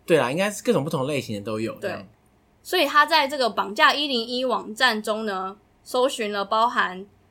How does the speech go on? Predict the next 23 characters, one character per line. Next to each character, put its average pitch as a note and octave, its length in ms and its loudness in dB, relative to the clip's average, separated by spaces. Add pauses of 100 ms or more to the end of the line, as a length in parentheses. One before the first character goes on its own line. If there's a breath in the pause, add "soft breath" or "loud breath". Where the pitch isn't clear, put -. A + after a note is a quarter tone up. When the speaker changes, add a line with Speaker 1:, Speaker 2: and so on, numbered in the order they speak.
(140)
Speaker 2:
幻 D#4 260 4
想 G3 300 -6
中 B3+ 400 -6
的 G3+ 140 0
完 G3 200 0
美 G#3 180 2
绑 F#3+ 220 -8
架 G#3 180 0
方 F#3+ 240 -8
法， - 260 -12 (1160)
或 B3 180 0
是 G#3+ 460 -4 (380)
该 D#4+ 200 6
怎 C4+ 120 -2
么 G3 120 -2
计 A3+ 240 -8
划 A3+ 240 2
一 G#3+ 60 0
个 G3 140 -6
绑 - 200 -12
架 G3 200 -6
案 F3+ 260 -8
件。 - 200 -8